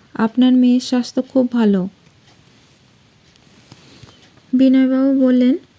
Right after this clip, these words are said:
"কিন্তু কাল রাতে ডক্টর সরকার বললেন, ও কিছু না, মোমেন্টারি এক্সাইটমেন্ট, এই বয়সে এমন হয়ে থাকে।" বিনয়বাবু হাঁপ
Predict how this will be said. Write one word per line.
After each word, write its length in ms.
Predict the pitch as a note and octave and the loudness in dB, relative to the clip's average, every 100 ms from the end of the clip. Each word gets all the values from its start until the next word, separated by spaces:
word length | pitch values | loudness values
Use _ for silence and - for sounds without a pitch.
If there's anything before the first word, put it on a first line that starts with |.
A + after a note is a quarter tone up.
| _ | _
"কিন্তু 320 | - C4+ C4+ C#4+ | -2 0 0 -4
কাল 260 | - A#3+ A#3+ | -2 0 2
রাতে 540 | B3 B3+ B3 C4+ C4+ C#4 _ - _ _ _ A#3 | 0 -2 -2 0 0 -4 _ -20 _ _ _ -2
ডক্টর 380 | A#3 A#3 C4 | -2 -2 -4
সরকার 480 | C4 - A#3+ A#3+ C4+ | -4 -2 -4 0 0
বললেন, 360 | C4 B3+ A#3+ D4+ - _ - | 0 0 2 -2 -6 _ -4
ও 100 | B3+ | -2
কিছু 340 | C#4 C#4+ C4+ | -2 -2 0
না, 280 | B3 G3+ G#3 - _ B3 | 2 0 -4 -10 _ 0
মোমেন্টারি 640 | A3+ A#3+ C4 C4+ C4+ C4 | 2 2 2 0 -2 -2
এক্সাইটমেন্ট, 720 | A#3+ - A#3+ A#3 A#3+ A3 G3 - - - - - | -6 -6 -2 0 2 0 0 -4 -12 -20 -18 -4
এই 120 | B3 | 0
বয়সে 440 | B3 C4 C4 - | 0 0 -2 -2
এমন 240 | C4 B3 B3+ | 0 2 2
হয়ে 220 | B3 A#3 | 2 0
থাকে।" 460 | A#3 A3 G#3 F#3+ G#3 - _ _ _ - - - _ _ _ _ _ - | -2 -4 -4 -6 -6 -10 _ _ _ -20 -20 -20 _ _ _ _ _ -4
বিনয়বাবু 600 | B3 B3 B3 B3 B3+ C4 | 0 2 2 0 0 -2
হাঁপ 240 | B3 A#3+ | -2 -2